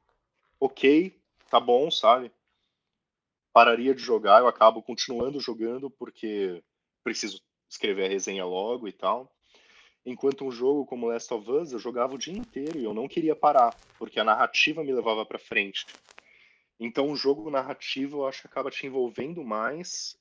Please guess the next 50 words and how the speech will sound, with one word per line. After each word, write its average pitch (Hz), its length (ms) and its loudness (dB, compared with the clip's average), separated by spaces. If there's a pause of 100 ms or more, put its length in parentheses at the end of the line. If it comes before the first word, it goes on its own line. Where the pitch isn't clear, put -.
é, 101 300 -6
se - 180 -10
você 98 400 -6 (400)
gostar 104 380 2
da 104 100 -4
história, 113 520 2
né? 107 180 -8 (520)
E 104 400 2
te - 180 -4
faz 139 360 10
jogar 135 300 2
mais 123 400 0
coisas - 720 -2
e 120 100 0
aceitar 127 500 2
coisas 139 400 2
que - 100 -16
normalmente 135 420 -6
você 143 200 -6
não 135 100 -8
aceitaria. 123 760 -6
Tipo, - 220 -12
por 110 100 -6
exemplo, 107 280 -6
o 92 40 -4
BioShock, 117 800 0 (420)
eu 123 120 4
tenho 156 160 4
vontade 131 340 0
de 113 80 -12
jogar 113 320 -2
de 113 140 -6
novo 117 220 -6
pela 110 140 -6
história, 107 480 -4
mas 135 160 -8
eu 127 80 -8
tenho 160 180 -6
a 180 40 -6
maior 117 220 0
preguiça 135 500 -8
de - 80 -8
ficar - 220 4
abrindo 113 360 -2
todas 117 280 -8
as 120 80 -14
gavetas 113 480 0
do 110 80 -8
mundo, 104 340 -8
sabe? 110 340 -8